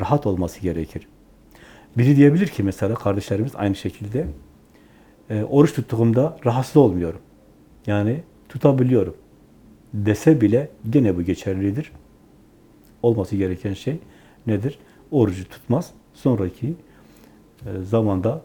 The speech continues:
sayıyı tamamlar. Allah bunu seviyor, Resulü bunu seviyor. Gerisine de bakmıyoruz. Kendimize başka bir şey de çıkarmıyoruz. Başka bir şeye dönüp bakamıyoruz.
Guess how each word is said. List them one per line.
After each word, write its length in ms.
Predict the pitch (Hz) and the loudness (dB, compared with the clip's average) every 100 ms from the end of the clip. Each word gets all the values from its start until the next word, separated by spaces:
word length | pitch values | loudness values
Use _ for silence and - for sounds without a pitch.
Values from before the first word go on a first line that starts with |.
| - | -14
sayıyı 440 | - 123 95 151 | -2 2 2 -2
tamamlar. 540 | - 101 85 - - - - - - _ _ _ - _ _ _ _ _ _ _ _ _ _ _ _ _ _ _ 123 | -6 -6 -6 -10 -16 -20 -20 -20 -20 _ _ _ -20 _ _ _ _ _ _ _ _ _ _ _ _ _ _ _ 2
Allah 280 | 127 143 | 4 6
bunu 160 | 120 147 | 6 4
seviyor, 440 | - 135 170 190 - | 4 4 4 0 -2
Resulü 320 | 127 165 170 | 6 6 8
bunu 180 | 143 127 | 6 4
seviyor. 500 | - 92 82 76 - _ _ _ 110 | 2 -2 -2 -8 -12 _ _ _ 2
Gerisine 420 | 120 123 147 165 | 2 4 2 4
de 140 | 170 | 6
bakmıyoruz. 480 | 151 135 131 87 - - _ - | 4 2 -4 -6 -8 -20 _ 0
Kendimize 440 | 120 117 113 127 | 2 2 2 0
başka 300 | 120 - 113 | -2 0 0
bir 60 | 113 | 0
şey 240 | - 147 | -2 0
de 100 | 165 | 0
çıkarmıyoruz. 640 | 165 - 113 92 110 170 - _ _ _ _ - - - - - - - - | -6 -4 -4 -2 -4 -4 -12 _ _ _ _ -20 -20 -20 -20 -20 -20 -16 -6
Başka 320 | 110 - 127 | -4 0 2
bir 60 | 117 | 2
şeye 280 | 147 156 | 2 4
dönüp 240 | 113 131 110 | 4 2 4
bakamıyoruz. 640 | - 135 117 82 78 - | 4 4 2 0 -8 -14